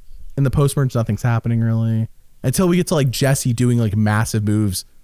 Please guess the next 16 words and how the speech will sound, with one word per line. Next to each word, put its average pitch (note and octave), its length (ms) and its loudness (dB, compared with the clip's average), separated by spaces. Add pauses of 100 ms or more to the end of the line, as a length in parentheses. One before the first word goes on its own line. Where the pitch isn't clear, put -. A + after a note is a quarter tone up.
(120)
at, A2+ 80 0
like, A2 160 0
the, G#2+ 100 -2 (160)
I A#2+ 120 0
think E3 100 0
it D#3+ 40 4
was, C3+ 80 2
like, B2+ 100 0
final A#2+ 220 0
seven G#2+ 300 0
or - 40 -2
final G#2 200 -2
six. - 300 -4 (300)
He F3+ 80 4
burns F#3+ 440 2
Cody. F3+ 560 2